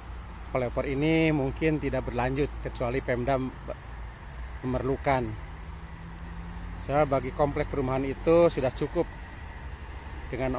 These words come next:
flyover yang ada, yang sudah mereka buat, yaitu yang datang dari arah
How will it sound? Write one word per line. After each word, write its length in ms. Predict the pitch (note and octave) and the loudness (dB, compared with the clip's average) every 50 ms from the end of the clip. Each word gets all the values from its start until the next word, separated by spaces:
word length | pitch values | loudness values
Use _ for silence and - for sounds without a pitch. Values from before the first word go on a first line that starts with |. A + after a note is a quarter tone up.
| - | -2
flyover 480 | - C3+ C3 C3 - - C3 C3 C3 C3 | -2 0 0 0 0 0 0 2 2 2
yang 80 | B2+ | 2
ada, 320 | C3 B2+ A#2+ B2+ C#3 D#3+ D#3+ | 0 -2 0 4 4 6 6
yang 160 | D3+ C#3+ C#3 | 6 4 0
sudah 160 | - - B2+ B2 B2+ | -2 -4 -2 -2 0
mereka 240 | B2+ B2+ B2 C3 A#2 | -2 -2 0 -2 -2
buat, 400 | A#2 A#2 A#2+ C3 D3 D#3 C3+ - - - - - - - - - - - - - - - - - - - - - - - - - - | -2 -2 0 4 4 4 4 2 -2 -10 -12 -12 -10 -8 -8 -8 -8 -8 -12 -12 -12 -12 -12 -12 -12 -12 -12 -12 -12 -12 -10 -6 -4
yaitu 720 | B2 B2 A#2+ - - - D3 D3+ D#3 D#3 D#3 D#3 D#3+ D#3+ D#3+ D3+ - - - - - - - | -4 -4 -4 -4 -2 2 4 4 6 6 6 6 4 4 2 0 -4 -10 -12 -12 -12 -10 -6
yang 160 | C3+ B2+ B2 | -4 -4 -2
datang 480 | B2 B2 A#2+ A#2+ - - C#3+ C#3+ C#3+ C#3 | -2 -2 -4 -4 -2 -2 0 0 0 0
dari 320 | B2+ B2 A#2+ - A#2+ B2+ | -2 -2 -2 -2 -4 -6
arah 480 | - A#2+ A#2+ A#2+ A#2+ A#2+ A#2 A#2 A#2 | -4 -4 -4 -2 -2 -2 -2 -2 -4